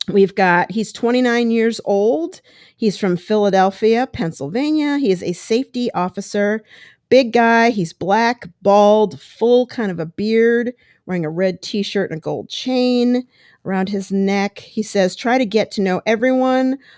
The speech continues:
on a personal level so that they never put me on the block. I will get everyone to do my dirty work because I am good at being a leader."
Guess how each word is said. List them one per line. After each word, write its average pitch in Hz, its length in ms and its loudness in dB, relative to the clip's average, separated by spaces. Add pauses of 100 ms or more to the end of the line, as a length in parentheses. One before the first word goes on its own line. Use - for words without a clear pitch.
(260)
on 185 160 0
a 160 80 0
personal 226 640 0
level 190 400 2
so 185 280 -2
that 156 220 -8
they 156 120 -2
never 202 540 0
put 208 420 -4
me 175 560 -2 (720)
on 180 220 2
the 156 80 -2
block. 220 580 -2 (140)
I 175 180 2
will 170 220 -2
get 185 440 -2
everyone 240 580 0
to 220 120 -8
do 190 320 0
my 147 220 -4
dirty 214 420 0
work 208 260 0
because 143 380 -6 (100)
I 196 360 0
am 143 400 -6
good 226 240 6
at - 260 -6
being 214 480 4
a 208 100 2
leader." 156 600 -6